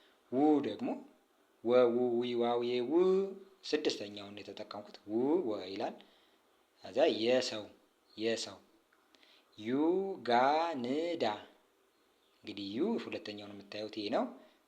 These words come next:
ጋ ደግሞ ቅድም እንዳሳየኋችሁ ከገ ጋ አራተኛ ፊደል ነው እያልኳችሁ ነበር። እዚህ ጋም ይኸው አራተኛውን ፊደል የገ ቤተሰብ ተጠቅሜያለሁ። ን ከዚህ ጋር ይኸው አለ፣ ስድስተኛ ቤተሰብ ነው። ይኸው አንደኛው ነ፣ ሁለተኛው ኑ፣ ሶስተኛው ኒ፣ አራት ና፣ አምስት ኔ፣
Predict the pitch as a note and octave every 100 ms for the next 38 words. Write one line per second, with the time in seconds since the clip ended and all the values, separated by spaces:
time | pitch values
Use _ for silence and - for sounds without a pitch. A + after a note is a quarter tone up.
0 | - A2+ A2+ A2 A2 F#3 - - G#2 G2+
1 | G#2 G#2 G2+ G2+ - - A2+ G#2 G2+ A2+
2 | E3 A#3 - A2+ A2+ A2 A2 G#2 G#2+ G#2+
3 | G#2 G#2 - G#2 B2 C3+ F#3 A2+ G2 G2
4 | G#2+ A#2 G2 - G#2 G#2 - A2 G#2+ G#2+
5 | A2 G#2+ G#2 - G#2 F#2+ _ _ - G#2
6 | A2 A2 A#2 D3 A#3 - - - _ A2+
7 | C#3 G3 G3 G2+ G2+ G2 F#2+ G2+ G2+ G2
8 | E3 E3+ - - G2+ G2 G2 - G#2 B2+
9 | A#3 - - _ G2+ G2+ G2+ G2+ A2 A2+
10 | A#2+ C#3 E3 C#3+ G#2+ G2+ G2+ G#2 G#2 B2
11 | D3 A2+ F#2 G2 G2 G#2+ D3 C#3+ G2+ G#2+
12 | - A2 D3 F3 - - - _ _ G#2+
13 | G#2+ G#2+ - G#2+ A2+